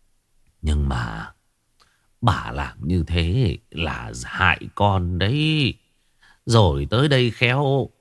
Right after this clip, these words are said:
nó phải ra khỏi ngành giáo dục. Thấy chồng vừa qua cơn nguy kịch, bà Soan không muốn đôi co thêm.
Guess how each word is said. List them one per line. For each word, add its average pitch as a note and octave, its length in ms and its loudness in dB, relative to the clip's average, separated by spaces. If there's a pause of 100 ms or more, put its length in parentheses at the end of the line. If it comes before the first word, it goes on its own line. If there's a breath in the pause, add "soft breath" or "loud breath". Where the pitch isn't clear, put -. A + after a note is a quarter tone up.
(140)
nó C3+ 360 2
phải F#2 280 -4
ra A2 280 2
khỏi C#2+ 280 -4
ngành C#2 320 -4
giáo A#2 240 -2
dục. G#2 220 -4 (1900 soft breath)
Thấy D#3 200 4
chồng G#2+ 220 4
vừa F#2 160 4
qua B2+ 200 2
cơn B2 240 2
nguy A#2+ 140 6
kịch, - 400 -2
bà F2+ 180 4
Soan A#2+ 300 4
không A#2 260 2
muốn B2 180 4
đôi B2+ 140 4
co A2+ 200 4
thêm. A2+ 340 2